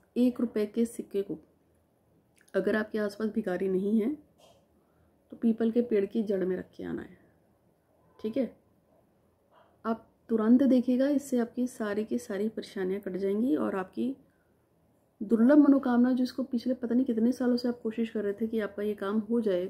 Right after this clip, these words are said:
वो काम भी आपका पूरा हो जाएगा। तो मैं हूँ आचार्य संध्या सक्सेना, माँ लक्ष्मी ज्योतिष आध्यात्मिक संस्थान लव सॉल्यूशन बाय संध्या सक्सेना, संध्या सक्सेना एस्ट्रो, Insta, Facebook, ये वो सो हर जगह से आपका स्वागत कर रही हूँ। अगर अभी तक आपने चैनल को सब्सक्राइब नहीं किया तो कर दो भैया, बार बार कहना पड़ रहा है।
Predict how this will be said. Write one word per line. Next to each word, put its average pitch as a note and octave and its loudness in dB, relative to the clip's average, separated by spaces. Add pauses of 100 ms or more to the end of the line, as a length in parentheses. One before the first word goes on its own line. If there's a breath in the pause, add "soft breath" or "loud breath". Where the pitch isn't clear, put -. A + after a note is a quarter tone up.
वो G3+ -6
काम F#3 -4
भी F#3+ -2
आपका F3+ -10
पूरा F3 -8
हो D3+ -4
जाएगा। - -16 (1600 soft breath)
तो G3+ -4
मैं G3+ 2
हूँ C#4+ 6
आचार्य B3+ 4
संध्या A#3+ 4
सक्सेना, A#3 0
माँ G3 0
लक्ष्मी A3 -2
ज्योतिष A3+ 2
आध्यात्मिक G#3+ 0
संस्थान G#3+ -6
लव F#3+ -2
सॉल्यूशन A3 -4
बाय G#3+ 0
संध्या G#3 -6
सक्सेना, G#3 -8
संध्या F#3 -4
सक्सेना F#3+ -8
एस्ट्रो, G#3+ -8 (120)
Insta, C#4 0
Facebook, A3+ 0
ये G#3+ 2
वो A3+ 6
सो C4 2
हर B3 4
जगह A3+ 4
से G#3+ -6
आपका A3 -2
स्वागत F#3+ -4
कर G#3 -4
रही A3 2
हूँ। C#4+ 2 (680 loud breath)
अगर A3 8
अभी A#3 8
तक A#3 4
आपने A3+ 4
चैनल A3 0
को G#3+ -2
सब्सक्राइब G3+ -4
नहीं G3+ -2
किया G3+ -4
तो G#3 -6
कर G3+ -2
दो G#3+ 4
भैया, G3+ 4
बार G3 -2
बार G3 -4
कहना F#3+ -2
पड़ F#3+ -6
रहा G3 -4
है। C4+ -4